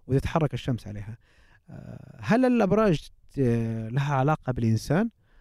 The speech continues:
هذا اللي ما أثبت، يعني. لا يوجد شيء يثبت إنه في علاقة بين الأبراج. حتى الأرض، يعني حتى الأرض ما تتأثر. نحن دائمًا نقول الشيء الكبير إذا تأثر، آه، نطالع في الشيء الأصغر منه إذا تأثر أو لا.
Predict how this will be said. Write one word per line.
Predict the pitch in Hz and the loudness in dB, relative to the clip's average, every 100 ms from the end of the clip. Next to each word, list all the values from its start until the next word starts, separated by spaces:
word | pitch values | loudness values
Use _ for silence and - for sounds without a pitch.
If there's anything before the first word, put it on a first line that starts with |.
| _ - | _ -2
هذا | 156 220 220 | 0 2 2
اللي | 208 175 | 2 4
ما | 165 156 - | 4 2 0
أثبت، | 151 - 110 - | -4 -4 -6 -6
يعني. | 98 98 104 _ _ _ _ _ 131 | -12 -14 -18 _ _ _ _ _ -2
لا | 131 170 | 2 4
يوجد | 165 147 151 135 131 131 123 | 4 4 2 0 -2 0 -2
شيء | - 156 139 | 0 2 2
يثبت | - 139 143 127 | 0 -4 -4 -2
إنه | 123 117 117 - _ _ - | 0 0 0 -4 _ _ -2
في | 143 127 - | 0 0 -2
علاقة | - 135 139 - | 0 2 2 -2
بين | 117 123 120 | -2 0 2
الأبراج. | 120 123 165 196 - _ _ - | 2 2 2 0 -6 _ _ -4
حتى | 208 - 170 | -4 0 -2
الأرض، | 135 143 - - | 0 0 -2 -10
يعني | 120 113 | -10 -8
حتى | 147 - 165 | -10 -2 0
الأرض | 160 147 | 2 0
ما | |
تتأثر. | 139 - 127 - 113 _ _ _ _ _ - | -2 -4 -10 -10 -18 _ _ _ _ _ -6
نحن | 131 165 | 0 2
دائمًا | 180 170 | 4 4
نقول | 170 | 4
الشيء | 156 - 175 | 2 2 0
الكبير | - 156 170 147 127 | 0 0 2 4 2
إذا | 123 | -2
تأثر، | 135 165 - 135 160 _ _ _ _ _ - | -2 -2 -2 -2 -4 _ _ _ _ _ -14
آه، | 135 135 | -4 2
نطالع | 143 151 190 165 | 2 4 2 2
في | 165 | 2
الشيء | - 156 | 2 2
الأصغر | 160 151 143 | 2 2 2
منه | 139 123 117 - _ _ _ _ | 2 2 0 -4 _ _ _ _
إذا | 139 123 | -2 -2
تأثر | 135 147 - 120 | -2 -4 -2 -2
أو | 113 | 0
لا. | 110 | -2